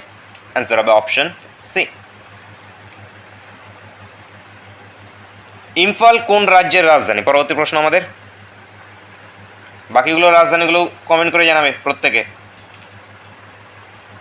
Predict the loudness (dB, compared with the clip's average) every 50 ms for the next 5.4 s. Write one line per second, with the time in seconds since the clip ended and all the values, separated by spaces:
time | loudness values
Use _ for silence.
0 | -20 -20 -20 -20 -20 -20 -20 -20 -20 -20 -20 -20 -20 -20 -20 -8 -4 -4 -4 -2
1 | 0 2 2 2 2 0 -4 -8 -16 -20 -20 -20 -20 -20 -20 -2 2 4 4 6
2 | 6 4 4 2 0 0 2 0 2 0 0 -2 -4 -8 -16 -20 -20 -20 -20 -20
3 | -20 -20 -20 -20 -20 -20 -20 -20 -20 -20 -20 -20 -20 -20 -20 -20 -20 -20 -20 -20
4 | -20 -20 -20 -20 -20 -20 -20 -20 -20 -20 -20 -20 -20 -20 -20 -20 -20 -20 -10 -4
5 | -2 -2 -2 -2 -2 -2 -2 -4